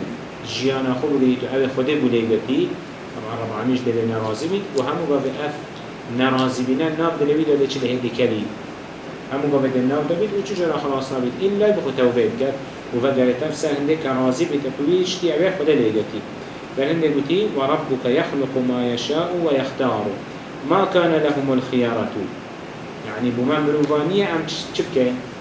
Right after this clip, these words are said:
ام چتکی لیب گرین، پشتی خدا و پیغمبر و ملیگتی، ام چی اشتکی دی لیب گرین. "ما کان لهم الخیارتو." یعنی بجلی یا خدا و پیغمبرا، چه نابید ام چتکی دی لیب گرین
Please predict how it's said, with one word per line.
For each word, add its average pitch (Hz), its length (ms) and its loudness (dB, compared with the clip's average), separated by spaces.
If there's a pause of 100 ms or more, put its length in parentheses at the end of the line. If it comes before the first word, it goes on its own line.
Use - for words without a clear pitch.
(360)
ام 151 120 0
چتکی 156 360 2
لیب 165 320 2
گرین، 165 300 2 (140)
پشتی 156 220 -2
خدا 151 280 4
و - 20 4
پیغمبر 147 460 2
و 143 60 6
ملیگتی، 139 640 4 (360)
ام 143 80 -2
چی 143 140 -2
اشتکی 139 300 4
دی 135 120 2
لیب 107 280 4
گرین. 95 180 -4 (760)
"ما 135 180 2
کان 139 200 0
لهم 135 360 2
الخیارتو." 147 720 2 (520)
یعنی 127 240 2
بجلی 156 380 0
یا 139 160 4
خدا 135 280 2
و - 20 2
پیغمبرا، 123 600 0 (1200)
چه 139 200 4
نابید 185 360 4
ام 151 100 0
چتکی 139 320 2
دی 139 140 4
لیب 131 180 4
گرین 127 320 4